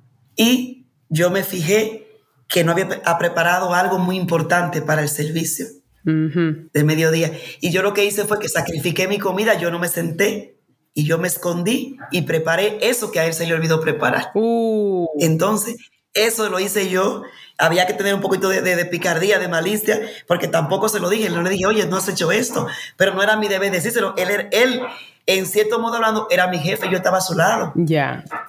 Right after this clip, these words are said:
Speaker 1: Entonces, él lo que hacía era maltratarme en vez de, en vez de delegar el trabajo en mí, sabiendo el potencial que yo tenía, porque era mala persona en realidad.
Speaker 2: Sí.
Speaker 1: Y yo cogí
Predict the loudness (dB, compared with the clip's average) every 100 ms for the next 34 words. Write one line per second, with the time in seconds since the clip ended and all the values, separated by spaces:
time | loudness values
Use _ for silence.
0 | -4 -2 0 0 0 -4 -16 -14 -4 0
1 | 0 0 0 0 0 0 0 0 2 2
2 | 2 0 0 0 0 -2 0 0 0 2
3 | 2 2 2 2 2 0 -2 -4 -6 -12
4 | _ _ -2 2 2 2 0 0 0 0
5 | 0 0 2 0 0 0 0 -2 -6 _
6 | _ -8 -2 2 2 2 -2 -4 -2 -2
7 | -2 -2 0 2 0 -2 -10 -4 0 2
8 | 2 0 2 2 2 2 2 0 0 -6
9 | -12